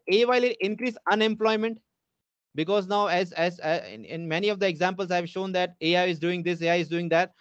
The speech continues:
So maybe a day will come when we'll run out of jobs, and because all these machines will take over our job, it is not so. If you, if we go back, when computers were not there, when the computers came into the market,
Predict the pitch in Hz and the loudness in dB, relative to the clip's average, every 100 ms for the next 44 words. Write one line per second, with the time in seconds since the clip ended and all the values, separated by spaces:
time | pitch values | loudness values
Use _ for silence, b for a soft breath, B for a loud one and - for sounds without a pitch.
0 | _ - 185 165 190 220 233 233 165 170 | _ -4 -2 2 4 4 2 -2 2 0
1 | 143 143 208 208 208 196 208 196 196 185 | 2 4 6 6 2 2 0 2 0 2
2 | 180 180 190 190 170 170 170 175 170 190 | 4 4 4 2 2 2 0 -2 -2 -2
3 | 175 180 190 165 165 160 196 190 175 170 | 0 0 -2 -4 -4 -2 -2 0 0 2
4 | 175 165 175 175 175 175 151 151 - 156 | 2 2 0 -2 -2 -2 2 0 0 -4
5 | 127 _ _ _ _ _ _ _ _ _ | -4 _ _ _ _ _ _ _ _ _
6 | 180 185 226 - 196 196 254 214 254 240 | -4 -2 -4 -2 -6 -2 2 4 6 6
7 | - _ _ _ _ _ _ 135 185 208 | 4 _ _ _ _ _ _ 0 2 2
8 | - 190 202 269 277 226 233 208 214 226 | 0 0 2 -2 0 4 2 4 2 0
9 | _ _ _ _ _ 151 165 165 202 _ | _ _ _ _ _ 2 4 4 2 _
10 | _ _ _ _ _ 143 185 214 220 202 | _ _ _ _ _ -2 2 2 2 0
11 | 240 277 220 214 214 233 180 202 185 165 | 2 -4 -2 2 2 2 -2 0 2 4
12 | 165 202 220 | 4 4 0